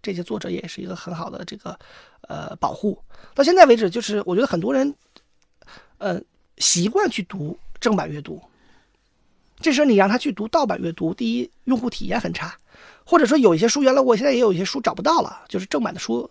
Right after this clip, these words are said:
呃，可能是因为版权的原因，或者电视剧上映的时候，比如说现在，啊，有匪这种书，之前我，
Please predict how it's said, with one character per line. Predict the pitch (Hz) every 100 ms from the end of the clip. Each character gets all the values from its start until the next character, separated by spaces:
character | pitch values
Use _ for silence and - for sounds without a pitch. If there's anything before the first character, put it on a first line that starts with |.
| _ _ _ _
呃， | 165 160 165 -
可 | 165
能 | 190
是 | 240
因 | 240
为 | 254
版 | - 165
权 | - -
的 | 247
原 | 180 165
因， | 170
或 | 180
者 | 165
电 | 208 214
视 |
剧 | 220 294
上 | 202
映 | 190 190
的 |
时 | 175 -
候， |
比 | -
如 | 180
说 | 214
现 |
在， | 226 214 - - - _
啊， | -
有 | 180 240
匪 | 226 - - -
这 | -
种 | 202 165
书， | 202 190 _
之 | 233
前 | 220
我， | 226